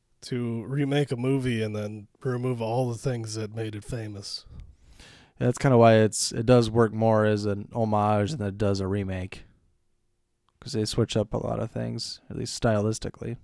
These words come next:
Speaker 1: It's a good way to piss people off.
Speaker 2: They're, "Oh, this is gonna be, oh, sweet, the new Sus-, Suspiria's out."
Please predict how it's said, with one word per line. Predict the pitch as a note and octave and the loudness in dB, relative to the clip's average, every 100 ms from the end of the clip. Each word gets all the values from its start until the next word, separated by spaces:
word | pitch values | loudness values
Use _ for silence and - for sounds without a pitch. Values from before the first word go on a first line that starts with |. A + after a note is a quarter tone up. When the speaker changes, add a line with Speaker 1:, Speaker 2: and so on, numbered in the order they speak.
| _ _ _ | _ _ _
Speaker 1:
It's | C3 | -10
a | D3+ | -2
good | E3+ | 0
way | D#3 D#3 | 4 4
to | D3 | 6
piss | D3+ C#3+ | 6 6
people | - C3 B2 A2+ | -4 -6 -6 -4
off. | B2 A#2+ - - - _ _ _ _ _ _ _ _ - | -4 -4 -8 -20 -20 _ _ _ _ _ _ _ _ -6
Speaker 2:
They're, | B2 A#2 A#2 | 2 4 6
"Oh, | D#3 D#3 B2+ | 10 10 8
this | C3 | 4
is | C#3 | 4
gonna | B2+ | 4
be, | A2+ | 6
oh, | B2+ A#2+ | 6 4
sweet, | - F#3+ F3 | 4 4 6
the | G#3 | 6
new | D3 | 4
Sus-, | - A#2 - | 4 2 0
Suspiria's | - A#2+ - F3+ G3+ B2 G#2 | -2 -2 4 6 8 6 4
out." | F#2+ E2 | 0 -2